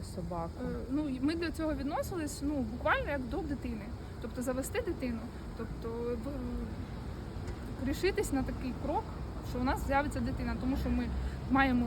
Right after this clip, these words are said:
Speaker 2: за неї відповідати, за її здоров'я, за її харчування, за її,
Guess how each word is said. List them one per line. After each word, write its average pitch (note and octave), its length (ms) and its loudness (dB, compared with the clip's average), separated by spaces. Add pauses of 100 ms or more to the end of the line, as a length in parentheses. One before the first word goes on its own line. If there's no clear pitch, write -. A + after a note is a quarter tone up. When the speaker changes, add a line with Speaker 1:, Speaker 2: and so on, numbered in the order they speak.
Speaker 2:
за B3 100 2
неї B3 160 4
відповідати, B3+ 680 4
за B3+ 80 2
її A#3+ 180 4
здоров'я, C#4 600 4
за B3 120 0
її A#3 300 2
харчування, C#4 800 2
за A#3+ 60 2
її, A#3+ 280 2